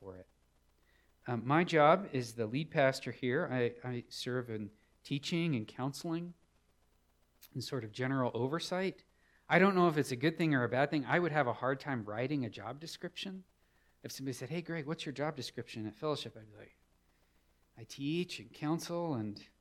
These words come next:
um, keep Pastor Chris out of trouble." Um, I'm teasing. He keeps me out of trouble.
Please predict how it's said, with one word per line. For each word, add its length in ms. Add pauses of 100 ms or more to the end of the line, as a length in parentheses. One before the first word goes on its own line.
(960)
um, 280 (140)
keep 200
Pastor 260
Chris 260
out 80
of 100
trouble." 640 (360)
Um, 680 (1200)
I'm 80
teasing. 360
He 120
keeps 280
me 100
out 100
of 80
trouble. 420